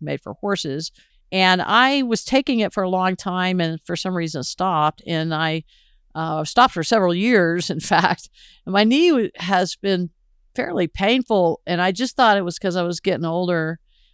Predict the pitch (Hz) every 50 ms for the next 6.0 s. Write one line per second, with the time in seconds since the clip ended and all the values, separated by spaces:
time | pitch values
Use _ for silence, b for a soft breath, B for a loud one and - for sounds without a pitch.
0 | _ _ - - 180 196 - - - 262 262 285 285 269 214 202 - - 214 196
1 | 208 196 - 190 175 165 160 165 160 160 160 156 151 - - - 214 208 208 202
2 | - - 180 156 - 160 151 151 147 156 175 175 175 170 165 - - - 107 156
3 | 170 175 170 170 143 104 185 208 208 - 196 185 165 160 147 147 - - 170 175
4 | - 185 190 185 160 - 175 156 156 156 147 139 156 151 160 160 156 139 - 120
5 | 139 - - 156 - 147 139 139 135 139 135 139 - - 135 135 139 - - -